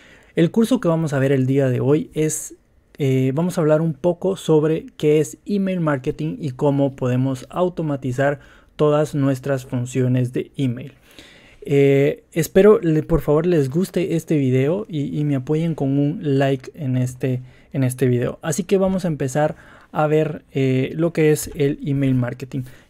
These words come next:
¿Qué van a aprender en esta parte, en este curso de email marketing? Lo vamos a hacer un poco, eh, diferente. ¿Qué es el email marketing? ¿Qué plataformas, eh, podemos utilizar para hacer email marketing? Eh, vamos a ver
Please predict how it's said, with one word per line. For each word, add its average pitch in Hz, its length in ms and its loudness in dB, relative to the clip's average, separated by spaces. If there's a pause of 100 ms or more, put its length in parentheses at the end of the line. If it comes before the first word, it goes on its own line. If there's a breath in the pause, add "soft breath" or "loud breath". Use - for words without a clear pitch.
¿Qué 196 340 6
van 175 300 0
a 170 60 0
aprender 135 480 2
en 139 120 2
esta 131 300 -4
parte, 139 560 -2
en 127 100 0
este 127 240 0
curso 131 380 -2
de 123 100 0
email 123 200 0
marketing? 147 480 0
Lo 135 100 2
vamos 131 260 0
a 127 60 -2
hacer 131 240 -2 (340 loud breath)
un 143 160 0
poco, 143 400 4 (320 loud breath)
eh, 127 420 2
diferente. 175 680 2 (1000)
¿Qué 175 220 4
es 165 140 2
el 160 160 4
email 156 240 4
marketing? 160 540 0 (400 soft breath)
¿Qué 180 100 0
plataformas, 160 960 0
eh, 127 540 0 (380)
podemos 160 380 2
utilizar 135 540 -2
para 131 160 -2
hacer 131 220 0
email 135 200 0
marketing? 131 500 -4 (520 soft breath)
Eh, 156 160 0
vamos 180 320 2
a 160 60 2
ver 165 180 0